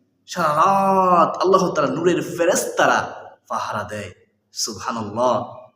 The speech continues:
ওই নূরের ফেরেশতা আপনাকে হেফাজত করবেন আল্লাহ তাআলার হুকুমে, আপনার জান ও মালের। এর চেয়ে সুসংবাদ আর কি হতে পারে? দামি আমল আমরা করার চেষ্টা করব ইনশাআল্লাহ আজ্জা ওয়া জাল্লা। আয়াতুল কুরসি যারা পারেন না শিখে নেবেন।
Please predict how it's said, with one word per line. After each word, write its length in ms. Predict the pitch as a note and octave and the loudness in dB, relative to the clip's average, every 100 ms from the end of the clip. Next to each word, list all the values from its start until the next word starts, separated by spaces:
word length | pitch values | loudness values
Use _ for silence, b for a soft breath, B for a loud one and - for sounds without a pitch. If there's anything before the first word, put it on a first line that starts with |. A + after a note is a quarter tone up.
| _ | _
ওই 100 | A2 | -12
নূরের 320 | A2+ A#2 A2 | -6 -6 -6
ফেরেশতা 600 | A#2 C#3 D3 - A2 G2+ - - _ _ | -6 -6 -6 -8 -6 -8 -10 -20 _ _
আপনাকে 440 | A#2+ - B2 A#2+ A#2 | -8 -8 -10 -10 -10
হেফাজত 380 | - - E3+ | -12 -8 -8
করবেন 380 | - A#2+ G#2 A2+ | -8 -12 -8 -8
আল্লাহ 260 | A2 A#2+ B2 | -8 -10 -12
তাআলার 240 | A2+ G#2+ | -12 -10
হুকুমে, 640 | C3+ D3+ F3 C3 F#2+ E2+ - _ | -10 -6 -4 -4 -6 -12 -20 _
আপনার 300 | A#2+ - G#2 | -10 -8 -10
জান 240 | G#2+ A#2+ | -8 -8
ও 60 | A#2 | -8
মালের। 500 | G#2 G2+ G#2 G#2 - _ _ - | -8 -6 -8 -8 -16 _ _ -10
এর 140 | D#3+ D#3+ | -8 -6
চেয়ে 100 | D3 | -8
সুসংবাদ 420 | E3+ D3+ D3+ C#3+ | -6 -6 -4 -4
আর 100 | D#3 - | -4 -6
কি 100 | - | -12
হতে 260 | C3 A2+ | -12 -12
পারে? 260 | - - - _ _ _ - - - - A3 | -14 -16 -20 _ _ _ -10 -10 -14 -14 -4
দামি 280 | F3+ D#3 D3 | 0 0 0
আমল 540 | B2+ A#2+ - - - - - | 0 0 -2 -8 -16 -20 -20
আমরা 220 | B2 A#2 | -12 -10
করার 240 | - A2+ G2+ | -8 -10 -8
চেষ্টা 320 | D#3+ - F#3+ | -4 -4 -4
করব 560 | D#3 B2 A#2+ A2 - - _ | -6 -4 -4 -6 -10 -18 _
ইনশাআল্লাহ 500 | A#2+ B2+ - A2+ G#2+ | -16 -8 -6 -4 -4
আজ্জা 240 | G#2 - G#2+ | -4 -4 -6
ওয়া 100 | G#2+ | -6
জাল্লা। 520 | A2 F#2+ G#2 A#2 G2+ - B B B - | -6 -8 -4 -4 -4 -10 B B B -4
আয়াতুল 300 | D#3+ - C#3+ | -4 -4 -6
কুরসি 400 | D#3+ D3 - A#2 | -6 -6 -6 -6
যারা 180 | B2 | -6
পারেন 280 | A2 C#3+ E3+ | -6 -6 -6
না 100 | F#3 | -6
শিখে 360 | E3 F#3 - B2+ | -8 -10 -12 -14
নেবেন। 260 | G#2+ G2+ | -14 -16